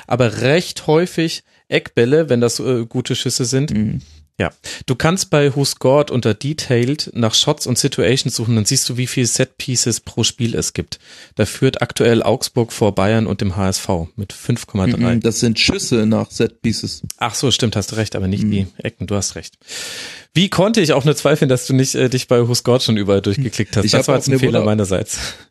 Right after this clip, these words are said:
Speaker 2: Es gibt auch, und man kann auch, ähm, dann, was ein bisschen näher dran ist, äh, man kann, glaub ich,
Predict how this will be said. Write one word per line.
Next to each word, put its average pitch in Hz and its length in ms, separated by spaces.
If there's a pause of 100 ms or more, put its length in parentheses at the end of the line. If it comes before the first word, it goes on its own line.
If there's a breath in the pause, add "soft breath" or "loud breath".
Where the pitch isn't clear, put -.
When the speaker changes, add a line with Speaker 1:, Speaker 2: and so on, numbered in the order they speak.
(100)
Speaker 2:
Es - 180
gibt 160 220
auch, 151 60
und 127 160
man 127 120
kann 151 220
auch, 143 340
ähm, 120 760
dann, 117 320
was 123 240
ein 123 260
bisschen 120 320
näher 123 300
dran 113 320
ist, 123 260 (480 soft breath)
äh, 113 160
man 113 220
kann, 117 420
glaub 110 180
ich, - 160